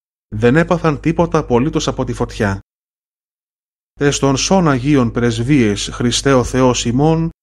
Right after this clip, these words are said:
ελέησον και σώσον ημάς. Αμήν.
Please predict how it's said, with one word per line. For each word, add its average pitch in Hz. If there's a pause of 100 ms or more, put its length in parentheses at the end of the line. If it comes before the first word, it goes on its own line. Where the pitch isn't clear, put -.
(220)
ελέησον 156
και 123
σώσον 143
ημάς. 139
Αμήν. 110